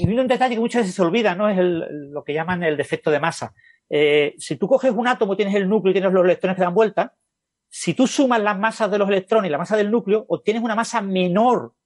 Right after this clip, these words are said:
que la masa, perdón, obtienes una masa mayor que la masa del átomo.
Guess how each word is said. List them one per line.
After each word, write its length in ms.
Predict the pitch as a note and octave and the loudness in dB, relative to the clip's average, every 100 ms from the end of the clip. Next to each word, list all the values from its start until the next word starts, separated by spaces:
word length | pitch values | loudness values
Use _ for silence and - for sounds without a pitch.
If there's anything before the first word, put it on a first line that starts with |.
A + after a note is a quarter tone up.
| _ _ _ _ _ _ _ _ | _ _ _ _ _ _ _ _
que 160 | - D#3 | -2 0
la 140 | D3 | 0
masa, 520 | C#3+ F3 - E3 - _ _ _ _ D3 | -4 -6 -4 -6 -6 _ _ _ _ -8
perdón, 220 | E3+ F3+ - _ | 0 0 -2 _
obtienes 300 | - D#3 A3+ | -4 -2 0
una 100 | A#3+ | 0
masa 240 | A3 A3 A3+ | -2 -2 -4
mayor 560 | F3+ D#3 A3 G3+ - | -4 0 2 2 -2
que 100 | - | -4
la 80 | E3 | -4
masa 220 | D#3 F#3 | -4 -4
del 120 | E3+ D#3 | -2 -2
átomo. 280 | D#3+ A#2 | -4 -12